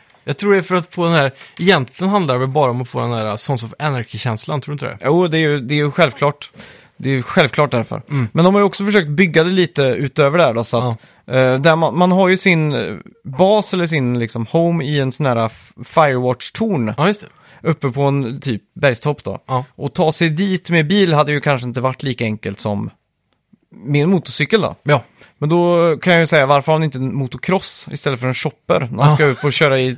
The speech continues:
Speaker 1: <laughs> Eller
Speaker 2: dålig terräng
Speaker 1: är
Speaker 2: så?
Speaker 1: det inte någon mix då?
Speaker 2: Ah, ja.
Speaker 1: Det är väl typ en offroadare, eller? Eller är det inte det?
Speaker 2: Typ. Eh, jag ska inte spoila någonting,
Speaker 1: Nej.
Speaker 2: men det händer någonting med ens motorcykel.
Speaker 1: Ja.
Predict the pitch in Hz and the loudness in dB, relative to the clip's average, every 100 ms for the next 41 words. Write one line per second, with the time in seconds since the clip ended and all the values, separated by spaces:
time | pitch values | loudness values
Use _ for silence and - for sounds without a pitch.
0 | - - 127 120 - 151 165 151 - 180 | -10 -10 -8 -8 -6 -2 0 2 4 6
1 | 190 175 196 202 147 151 151 175 - - | 6 6 4 2 -2 0 2 0 -4 -10
2 | - 73 - _ _ _ _ _ - 180 | -8 -8 -10 _ _ _ _ _ -2 2
3 | 185 202 214 214 220 214 - 143 160 156 | 4 4 4 2 2 -2 -6 -4 0 2
4 | 208 - - 233 - 240 233 - 160 123 | 0 -6 -8 -6 -4 -4 -2 0 0 0
5 | 95 80 76 90 151 160 180 202 135 - | -4 -6 -10 -8 -6 -2 -2 -2 -6 -6
6 | - - 214 220 - - - 156 156 156 | -12 0 2 4 0 -10 -4 0 2 0
7 | 120 95 85 - 139 - 208 175 214 202 | -2 -10 -14 -2 0 2 0 0 2 4
8 | 196 190 147 135 143 139 156 170 185 175 | 4 2 2 0 0 0 2 4 4 2
9 | 170 151 139 120 120 - 139 120 113 120 | 2 2 0 -2 -4 -4 -2 -2 -2 -2
10 | 113 107 - - - - 151 143 123 123 | -4 -6 -12 -16 -18 -8 -6 -4 -4 -6
11 | 123 156 143 - 127 120 | 0 2 2 -2 -4 -4